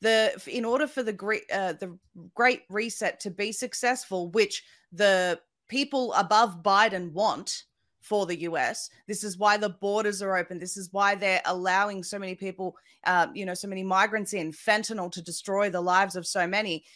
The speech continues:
uh, because the plan of the Great Reset is for the U S to no longer be the world superpower, and they need to destroy the U S to achieve that. Uh, so I don't know that the U S is going to proactively take steps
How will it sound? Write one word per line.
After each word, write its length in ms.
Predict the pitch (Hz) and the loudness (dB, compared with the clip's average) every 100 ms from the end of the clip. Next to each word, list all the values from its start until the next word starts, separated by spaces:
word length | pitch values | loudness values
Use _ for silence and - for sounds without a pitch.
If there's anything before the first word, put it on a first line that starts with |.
| _ _ - | _ _ 2
uh, 320 | 175 160 156 - 185 | 4 4 2 -4 -10
because 460 | 226 - 214 190 - _ - | -8 -2 -2 -2 -8 _ -18
the 480 | 185 214 208 196 - - | -8 -6 -6 -8 -12 -12
plan 260 | - 240 302 | 2 4 6
of 80 | 277 | 4
the 80 | |
Great 240 | 294 262 233 | 2 4 4
Reset 320 | 214 - 190 | 0 -2 -6
is 100 | 185 | -6
for 100 | 196 | -6
the 100 | 185 | -6
U 220 | 170 233 | -4 0
S 160 | 240 - | 2 0
to 120 | - | -4
no 260 | 208 202 220 | 0 2 2
longer 280 | 214 202 190 | 2 0 -2
be 160 | 190 | -2
the 120 | 185 | -2
world 200 | 180 180 | 0 -2
superpower, 720 | 175 - 190 185 180 143 - - _ _ _ _ - | -2 -4 -4 -4 0 0 0 -8 _ _ _ _ 2
and 300 | 208 202 175 - - | 4 4 -2 -8 -10
they 240 | 185 214 | 0 2
need 300 | 208 214 240 | 2 -2 -2
to 80 | 254 | -4
destroy 480 | 202 196 - 202 214 | -6 -6 -4 0 0
the 100 | 190 | 0
U 240 | 175 185 | -4 -2
S 180 | 190 190 | -2 -2
to 140 | - 170 | -6 -8
achieve 460 | 165 - 214 202 | -6 -6 -6 -4
that. 280 | 170 135 127 - _ _ _ _ - | 0 2 0 -4 _ _ _ _ 0
Uh, 360 | 185 180 165 165 | 4 6 4 0
so 400 | - 208 185 180 - | -4 -2 0 0 2
I 120 | 147 | 2
don't 240 | 233 214 | 4 0
know 380 | 196 208 226 196 | 0 0 2 0
that 200 | 190 175 | 0 0
the 80 | 190 | -2
U 180 | 180 202 | -4 -2
S 160 | 202 | -2
is 100 | 180 | -6
going 280 | 175 185 185 | -4 -2 -4
to 160 | - 185 | -8 -10
proactively 760 | - 190 185 202 262 214 202 | -4 2 2 2 -2 -4 -6
take 280 | 190 196 180 | -4 -6 -6
steps 600 | - - 202 - - - | -4 2 4 2 -2 -14